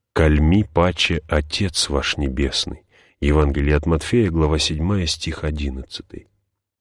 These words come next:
Это Христос сказал не в упрёк человеческому естеству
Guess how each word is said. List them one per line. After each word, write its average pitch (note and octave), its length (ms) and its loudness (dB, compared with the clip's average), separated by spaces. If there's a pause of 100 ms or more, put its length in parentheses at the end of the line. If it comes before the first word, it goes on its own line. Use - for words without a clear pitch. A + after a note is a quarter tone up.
(1040)
Это G#2+ 280 2
Христос G2 540 -2
сказал F2 420 2
не E2 100 2
в D#2 80 2
упрёк G2 340 0
человеческому D#2 800 0
естеству D2+ 880 -2